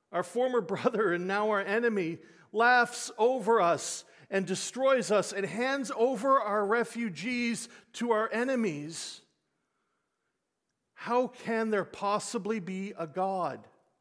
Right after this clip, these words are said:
By the way, in case you're interested, just for a history lesson, can you find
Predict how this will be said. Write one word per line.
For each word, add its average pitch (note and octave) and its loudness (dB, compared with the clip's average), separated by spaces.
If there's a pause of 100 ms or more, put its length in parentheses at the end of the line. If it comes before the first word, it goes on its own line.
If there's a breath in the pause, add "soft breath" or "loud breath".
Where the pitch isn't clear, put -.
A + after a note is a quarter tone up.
(2250)
By D#3+ -2
the E3+ -4
way, C#3 -2
in A2+ -12
case E3+ -12
you're - -14
interested, F3+ -10
just D3+ -12
for F3+ -10
a F3+ -8
history D#3 -14
lesson, G#2 -14 (760)
can C#3 -12
you C#3+ -10
find F#3 -6